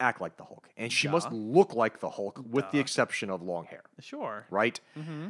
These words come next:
Speaker 1: Then if you're gonna make her the same size as the Hulk, she's huge,
Speaker 2: Mm-hmm.
Speaker 1: then she should have no boobs. Because if you are that large,
Speaker 2: Mm-hmm.
Speaker 1: You don't have a, you look at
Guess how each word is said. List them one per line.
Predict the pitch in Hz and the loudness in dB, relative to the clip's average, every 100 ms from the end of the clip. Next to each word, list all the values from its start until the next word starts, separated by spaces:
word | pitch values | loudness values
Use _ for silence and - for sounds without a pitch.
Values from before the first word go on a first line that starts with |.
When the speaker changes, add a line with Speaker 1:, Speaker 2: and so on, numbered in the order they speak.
| - _ _ _ _ _ _ - | -14 _ _ _ _ _ _ -2
Speaker 1:
Then | 143 | 0
if | 143 | 0
you're | 151 | 0
gonna | 170 165 | 2 4
make | 151 156 | 2 4
her | 151 | 2
the | 135 117 | 2 0
same | - 131 123 | -4 -4 -4
size | - 90 98 | -4 -4 -4
as | 92 | -6
the | 95 | -8
Hulk, | - 76 | -8 -10
she's | - 147 - | -8 -6 -6
huge, | - - - - - - - - - 311 277 233 190 156 107 - - - - _ _ _ - | -10 -18 -14 -10 -8 -6 -6 -6 0 10 12 12 12 8 4 -4 -6 -6 -8 _ _ _ -10
Speaker 2:
Mm-hmm. | 160 156 | -6 2
Speaker 1:
then | 147 147 143 - - | 4 4 0 -10 -6
she | - 147 | -4 -2
should | 139 147 | -2 -2
have | 113 101 | -2 -2
no | 95 87 | -2 -6
boobs. | 76 - - - _ _ _ _ _ _ _ | -8 -14 -14 -16 _ _ _ _ _ _ _
Because | 123 - 135 | -6 0 0
if | 120 110 | 0 -4
you | 135 127 | -2 0
are | 113 | -2
that | 95 117 - | 0 0 0
large, | 98 92 95 110 147 156 - _ - | -4 0 2 4 2 0 -8 _ -16
Speaker 2:
Mm-hmm. | 131 123 113 | -14 -12 -10
Speaker 1:
You | 113 104 | -8 -6
don't | - 120 131 - _ _ _ _ | -2 -2 -2 -14 _ _ _ _
have | - 113 | -10 -8
a, | 107 | -8
you | 104 123 | -4 0
look | 156 | 2
at | 160 | 0